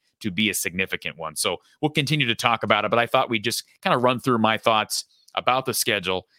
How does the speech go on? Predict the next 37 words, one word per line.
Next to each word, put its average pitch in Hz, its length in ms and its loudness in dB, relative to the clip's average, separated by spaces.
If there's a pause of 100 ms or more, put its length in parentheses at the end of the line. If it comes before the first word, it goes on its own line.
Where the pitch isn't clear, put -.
(160)
about 107 400 0
the 113 80 0
units, 98 500 -2 (180)
about 104 460 0
the 113 80 -4
draft 95 460 -2
and 98 80 -4
all 107 180 2
of 90 80 -6
this, 87 260 -2 (200)
and 135 80 -2
we'll 135 100 0
see 151 160 0
what 131 100 2
Iowa 120 260 2
does 117 180 0
in 113 40 -4
the 113 60 -2
portal. 107 320 0
I 82 80 -2
know 98 140 -2
they're 117 100 0
targeting 104 420 -2
defensive 101 440 -6
backs 98 400 -2 (400)
and, 95 360 0
uh, 92 80 2
wide 98 240 2
receivers, 95 440 -2
but - 100 -16
they - 80 -8
have 98 200 -2
to 98 60 -4
have 92 120 -2
open 90 220 -2
scholarships, 98 680 -2
open 90 320 -8